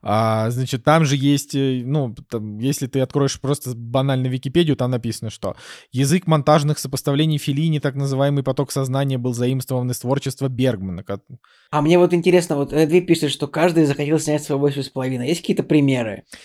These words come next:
Speaker 1: Ну вот я, например, могу привести примеры сам. А, то есть, как, короче, про что фильм "Восемь с половиной"? Если в двух словах, а, про то, что режиссёр, у которого много любовниц, а, и очень много кредита доверия от продюсеров, сценаристов и актёров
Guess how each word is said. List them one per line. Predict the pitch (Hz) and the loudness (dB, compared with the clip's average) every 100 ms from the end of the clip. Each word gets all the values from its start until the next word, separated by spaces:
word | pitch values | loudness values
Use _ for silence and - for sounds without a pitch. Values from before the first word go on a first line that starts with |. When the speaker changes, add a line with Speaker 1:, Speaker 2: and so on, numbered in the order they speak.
| _ | _
Speaker 1:
Ну | 123 | -4
вот | 131 | -4
я, | 127 185 | 2 4
например, | 180 175 175 | 4 4 4
могу | 170 185 190 | 4 4 4
привести | 170 165 - | 2 2 -2
примеры | 165 156 156 - | -2 0 2 0
сам. | - 143 85 - | 0 0 -2 -8
А, | 104 92 80 50 - | -8 -6 -8 -12 -6
то | 135 | -2
есть, | 135 - - - - - _ _ | -2 -4 -16 -20 -20 -20 _ _
как, | 151 - | -4 -2
короче, | - 185 139 - | 2 2 2 -4
про | - 151 | 0 0
что | - 247 | 2 2
фильм | 170 143 | 2 2
"Восемь | 180 156 | 2 0
с | - | -2
половиной"? | 135 123 110 90 | -2 0 0 -4
Если | 92 180 - | 0 0 2
в | 147 | -2
двух | 170 - | -2 -2
словах, | 160 175 262 - _ _ _ _ _ - | 2 4 2 -2 _ _ _ _ _ -4
а, | 123 131 127 | 0 2 2
про | 117 143 | 2 0
то, | 156 180 | 2 0
что | - - 143 135 131 120 110 - - | 0 0 2 4 2 2 0 -4 -4
режиссёр, | 147 160 175 180 135 | 0 2 4 4 4
у | |
которого | 135 139 147 135 131 120 110 - - | 2 2 2 4 4 4 2 -4 -2
много | 147 160 139 | 2 4 4
любовниц, | 139 131 139 127 120 98 - _ | 2 4 2 2 -2 -6 -12 _
а, | 117 117 120 120 | -4 0 2 0
и | - 135 | 0 -2
очень | - 156 - 139 | 2 2 2 0
много | 139 139 127 127 | 2 2 2 -2
кредита | 143 139 131 127 | -2 -2 -2 0
доверия | 135 131 127 120 | 2 2 2 2
от | 117 | 0
продюсеров, | 147 147 220 - 180 170 - - | 0 0 0 2 2 2 -6 -18
сценаристов | - 147 143 139 - 127 | -6 0 2 0 -2 -2
и | |
актёров | 131 120 139 123 117 | -2 -2 -2 0 -2